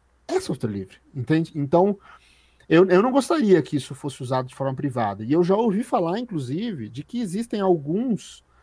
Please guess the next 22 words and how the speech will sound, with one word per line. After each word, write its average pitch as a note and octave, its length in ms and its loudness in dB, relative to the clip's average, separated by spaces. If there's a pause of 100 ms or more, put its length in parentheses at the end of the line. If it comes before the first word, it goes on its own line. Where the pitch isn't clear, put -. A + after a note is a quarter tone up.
(160)
algumas F3 420 0
empresas F#3+ 340 2
usando F#3 400 0
esse A#3 220 2
software - 420 -10
que A#3 40 -4
eu A3 40 -2
desenvolvo G3+ 260 -2
pro F3+ 100 -6
Google D#3+ 360 -4 (380)
de G3 120 -6
forma E3+ 220 -2
privada. E3 500 -2 (160)
Acho A#2+ 280 -6
que, B2+ 260 -8
não C3 120 -6
sei, C#3 280 -4 (380)
tal-, B2+ 140 2
talvez C3+ 300 2
a D3+ 80 6
Adobe D3 360 4
faça B2+ 580 -2